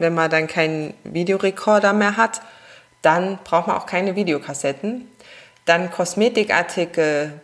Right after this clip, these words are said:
Putzzeug, Zimmerpflanzen, Kleider,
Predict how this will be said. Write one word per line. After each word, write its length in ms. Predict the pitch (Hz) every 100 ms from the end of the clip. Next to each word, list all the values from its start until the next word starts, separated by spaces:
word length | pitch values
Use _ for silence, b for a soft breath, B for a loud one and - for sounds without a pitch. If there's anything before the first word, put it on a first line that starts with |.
| -
Putzzeug, 880 | - 247 123 - - 156 139 135 - -
Zimmerpflanzen, 1300 | - 262 269 147 143 143 131 143 139 - 202 247 247 - _ _ -
Kleider, 640 | 175 170 202 202 185